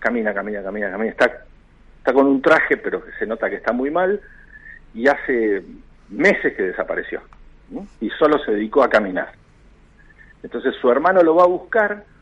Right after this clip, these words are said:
porque le, le dan un dato de por dónde puede estar, y dice, "Ese es mi hermano", lo va a buscar, hacía como un año que no lo veía nomás, y bueno, es, es un tipo que se ha convertido en un tipo hosco, etcétera, etcétera.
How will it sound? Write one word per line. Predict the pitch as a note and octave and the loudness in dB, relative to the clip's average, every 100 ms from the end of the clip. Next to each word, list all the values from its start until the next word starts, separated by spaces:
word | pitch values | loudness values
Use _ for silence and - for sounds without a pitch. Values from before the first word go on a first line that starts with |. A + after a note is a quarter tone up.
| _ _ _ _ _ _ _ _ | _ _ _ _ _ _ _ _
porque | - - G2 | -14 -10 -8
le, | F#2+ F#2+ | -6 -2
le | F#2+ | 2
dan | A2 B2+ | 4 2
un | A2+ | 4
dato | C3+ C3 A2 | 4 4 2
de | F#2+ F2 _ - | -2 -6 _ -8
por | F#2+ | -4
dónde | A#2 G#2 | -2 -4
puede | G2+ A#2 | -2 -2
estar, | - D3+ D3 - - - _ - | 2 2 2 -2 -20 -20 _ -12
y | |
dice, | F#2 - | -8 -2
"Ese | - G#2+ | -2 -2
es | G#2 | -2
mi | A2+ | 0
hermano", | C#3+ - B2+ G#2 F2 | 2 2 2 -2 -4
lo | |
va | F2 | 0
a | G#2 | 0
buscar, | G#2 - D#3 D3 | 0 2 4 2
hacía | - G2 | -2 -8
como | F#2+ G#2+ | -6 -4
un | F#3 | 2
año | A3 D#3 | 2 2
que | A2+ | -2
no | G#2 | -2
lo | G#2+ | -2
veía | A2 C#3 A#2 | 0 0 0
nomás, | A#2 F#3+ F#3+ - - _ _ _ _ - - - - _ _ - | 0 -4 -6 -20 -20 _ _ _ _ -20 -20 -20 -20 _ _ -10
y | A2+ G#2+ G#2+ G#2 G2+ | -8 -4 -4 -4 -4
bueno, | F#2+ F#3+ F3+ A3+ A3 - _ - | 2 4 4 2 -4 -20 _ -12
es, | - - | -10 -8
es | - - | -10 -12
un | G#2 | -10
tipo | C3 B2 | -4 -2
que | A2 | -2
se | - B2 | 0 0
ha | |
convertido | A2+ A2 G2+ - C3 | 2 0 -2 0 0
en | A#2 | 2
un | A2+ | -2
tipo | A2+ A2 - | -6 -2 4
hosco, | D#3+ F3 - - F#2+ F#2 F2 | 6 6 4 -4 -4 -2 -4
etcétera, | F2 - - B2+ | -8 -10 -8 -4
etcétera. | C#3+ - D#3 D3+ D#3+ | -4 -4 -4 0 -2